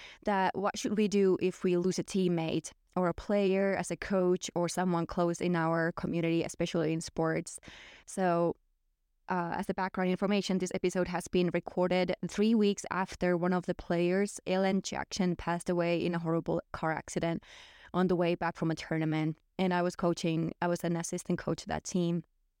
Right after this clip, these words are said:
last year. And I personally did, I personally didn't know what to do. So I, I really wanted to help all the other players and, and so on. But I also felt this heavy sadness in my heart at the same time.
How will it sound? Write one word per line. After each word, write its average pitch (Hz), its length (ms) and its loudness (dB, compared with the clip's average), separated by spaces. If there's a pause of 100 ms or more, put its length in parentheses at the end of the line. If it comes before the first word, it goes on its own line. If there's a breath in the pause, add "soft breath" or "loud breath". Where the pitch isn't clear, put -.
(600)
last 190 320 -2
year. 220 260 2 (680 loud breath)
And 185 400 2 (120)
I 294 160 0
personally 214 340 0
did, 185 120 0 (260)
I 226 260 2
personally 214 760 0
didn't 190 380 2
know 180 240 2
what 175 300 -2
to - 100 0
do. 160 240 2
So 175 200 0
I, 170 180 -2
I 196 160 0 (180)
really 196 320 4
wanted 190 320 0
to 190 100 -4
help 175 280 -2
all 175 160 0
the 160 100 -4
other 202 180 -2
players 190 720 0
and, 175 240 -2 (1120 soft breath)
and 214 180 0
so 202 200 4
on. 185 180 4
But 185 100 2
I 190 60 4
also 185 480 2
felt 170 280 0
this 180 160 -2
heavy 190 300 0
sadness 175 500 -2
in 175 200 0
my 190 300 2
heart 170 260 -2
at - 140 -6
the 175 60 -10
same 175 220 -2
time. 170 480 -2